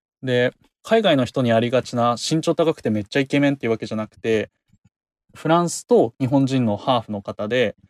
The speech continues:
ま、身長もそこまで高くないので、まあ、現実的な、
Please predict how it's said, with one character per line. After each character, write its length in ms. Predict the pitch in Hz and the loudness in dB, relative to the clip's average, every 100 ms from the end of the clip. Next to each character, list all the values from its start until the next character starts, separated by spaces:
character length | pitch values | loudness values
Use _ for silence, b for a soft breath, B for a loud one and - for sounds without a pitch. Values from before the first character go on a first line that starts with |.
| _ _ _ - | _ _ _ -10
ま、 60 | |
身 300 | 143 180 185 | -6 -2 -2
長 260 | - 196 190 | -2 0 2
も 140 | 190 | 2
そ 180 | 185 170 | 0 -2
こ 200 | - 160 | -2 -2
ま 140 | 160 156 | 0 0
で 120 | 120 | 0
高 300 | - - 127 | -4 -6 -6
く 140 | - | -4
な 140 | 107 104 | -4 -2
い 200 | 113 135 _ _ _ 120 | -4 -10 _ _ _ -8
の 100 | 113 | -4
で、 260 | 110 107 _ _ _ _ _ _ _ _ - | -2 -4 _ _ _ _ _ _ _ _ -4
ま 300 | 180 135 - | 0 0 -2
あ、 20 | _ _ _ _ - | _ _ _ _ -2
現 200 | 151 151 | -2 0
実 200 | 147 - | -4 -6
的 200 | 143 147 | -2 2
な、 280 | 143 139 | 2 0